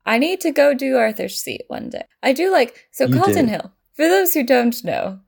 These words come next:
Speaker 1: for the listeners on this side of the pond, or probably anywhere else in the U K, has, like, a quarter of a Parthenon?
Speaker 2: Half. Half
Speaker 1: Half.
Speaker 2: a Parthenon.
Speaker 1: Uh-huh. Okay.
Speaker 2: Yeah.
Speaker 1: Quote unquote
Speaker 2: Pan-,
Speaker 1: half.
Speaker 2: Pantheon? Pantheon?
Speaker 1: A big Romanesque structure.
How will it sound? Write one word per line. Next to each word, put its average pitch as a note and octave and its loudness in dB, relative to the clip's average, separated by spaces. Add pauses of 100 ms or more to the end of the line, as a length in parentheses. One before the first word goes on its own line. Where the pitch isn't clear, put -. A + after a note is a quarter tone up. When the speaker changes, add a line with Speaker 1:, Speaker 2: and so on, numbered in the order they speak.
Speaker 1:
for - 0
the D4 4
listeners C#4+ 2
on B3 4
this B3+ 2
side F3+ -2
of - -8
the F3 -8
pond, - -10 (120)
or A3 -4
probably G3 -4
anywhere F3+ -2
else E3+ -6
in F3 -8
the E3+ -8
U E3+ -10
K, - -8 (180)
has, C4+ 0
like, D#4 0
a B3+ 0 (200)
quarter C#4 2
of - -2
a B3+ -6
Parthenon? F#4 -2 (420)
Speaker 2:
Half. - -2 (180)
Half G#3 4
Speaker 1:
Half. - 0
Speaker 2:
a D3+ -2
Parthenon. E3 0 (360)
Speaker 1:
Uh-huh. - -6
Okay. - -4
Speaker 2:
Yeah. G2+ 0 (240)
Speaker 1:
Quote G#3+ 2
unquote G3 4
Speaker 2:
Pan-, - -12
Speaker 1:
half. - -4
Speaker 2:
Pantheon? A2 0 (160)
Pantheon? E3+ -2 (320)
Speaker 1:
A G#3 2
big B3+ 2 (180)
Romanesque G3+ -4
structure. - -6